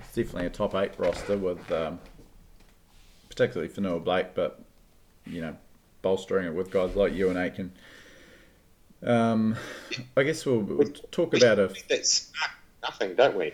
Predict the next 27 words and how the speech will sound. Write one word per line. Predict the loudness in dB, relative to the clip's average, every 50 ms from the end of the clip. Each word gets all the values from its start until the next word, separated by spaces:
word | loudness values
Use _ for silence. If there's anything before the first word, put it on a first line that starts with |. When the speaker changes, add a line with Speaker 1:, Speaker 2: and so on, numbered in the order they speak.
| -6 -4
Speaker 2:
We | 0 0
need | 0 4 6
that | 6 6 6 4 4
something | 4 4 6 6 4 6 6
out | 8 8
of | 6 4
nothing | 2 2 2 0 -2 0
player. | 2 2 4 4 2 -2 -6 -6 -4
Speaker 1:
Yeah, | -2 2 4 4 4 4 2 0 -2 -4
it's, | -4 -4 -4 -4 -6 -12 -14 -12 -6 -4
I'd | -2 -2 -2 -4
still | -10 -4 -2 0 0 2
say | 2 4 4 4
we're | 6 6 4 4
a | 4
little | 4 4 2 2 2 -2 -4
behind, | -4 -4 -2 -2 -2 -2 -2 -2 -2 -2 -2 -2
uh, | -2 0 0 0 0
most | 0 0 -2 -2 -2 -4 -4
teams | -2 -2 -2 -2 -4 -6 -8
as | -10 -8
far | -4 -2 0 2 2
as | 0 0 -2 -6 -10 -8 -4
our | -2 -2 0 0 0 -2 -4 -6 -10 -20 -20 -20 -20 -20 -20 _ _ _ _ _ _ -20 _
best | -8 -8 -8 -8 -6 -6
hooker | -6 -4 -2 -2 0
goes. | 2 4 4 6 6 6 4 2 -2 -8